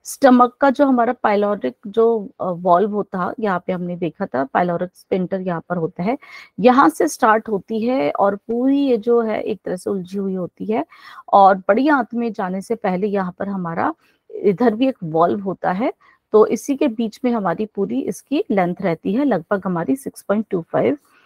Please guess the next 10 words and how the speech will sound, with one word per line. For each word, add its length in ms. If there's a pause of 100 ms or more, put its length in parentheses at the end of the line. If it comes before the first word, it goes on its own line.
(220)
meter 400
होती 340
है, 160
जैसे 300
कि 160
अभी 180
हमने 240
बताया 380
था। 240 (480)
और, 640